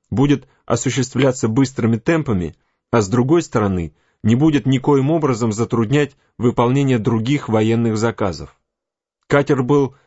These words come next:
разработан военно-морским ведомством С Ш А. Двадцать второго декабря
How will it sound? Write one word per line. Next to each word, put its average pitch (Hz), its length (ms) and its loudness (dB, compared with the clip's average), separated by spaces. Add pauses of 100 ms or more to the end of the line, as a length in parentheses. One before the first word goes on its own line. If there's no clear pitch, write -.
разработан 123 680 0
военно-морским 123 720 0
ведомством 107 580 -2
С - 160 -6
Ш - 180 -4
А. 92 220 -4 (560)
Двадцать 127 400 0
второго 131 400 0
декабря 127 520 0